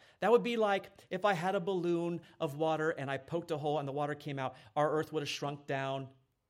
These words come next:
Like, our earth isn't a balloon. <laughs> I just, I don't know where people get these arguments. This is a hard crust shell. We have, we have subterranean water canals all over the place. How'd they find water in the Old Testament? They dug a well. Well, where was it?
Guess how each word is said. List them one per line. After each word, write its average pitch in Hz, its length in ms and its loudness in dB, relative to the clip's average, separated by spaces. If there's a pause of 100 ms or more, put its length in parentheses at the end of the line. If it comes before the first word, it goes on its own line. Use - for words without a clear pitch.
(680)
Like, 180 200 -14
our 254 220 0
earth 285 120 -2
isn't 277 300 0
a 311 80 4
balloon. 302 640 2
<laughs> - 80 -4
I 269 240 6
just, 214 240 -4 (160)
I 240 80 4
don't 269 60 4
know 254 140 8
where 285 140 6
people 233 300 2
get 190 160 0
these 233 160 0
arguments. 247 560 2 (200)
This 320 120 -8
is 349 40 -4
a 185 80 4
hard 233 460 4
crust - 380 -2
shell. 262 260 2 (140)
We 254 100 -2
have, 302 160 2
we 349 140 0
have 196 200 -2
subterranean 143 720 -6 (260)
water 131 380 0
canals 196 380 -4
all 277 220 -2
over 381 140 -12
the 381 80 -10
place. 113 440 -12 (420)
How'd 277 220 2
they 320 80 4
find 285 360 0
water 294 240 0
in 320 80 0
the 320 100 -2
Old 330 120 -4
Testament? 320 300 -4
They 120 80 -4
dug 117 280 -4
a 196 60 -2
well. 302 420 -2
Well, 139 120 -4
where 196 160 2
was 370 180 0
it? - 100 -10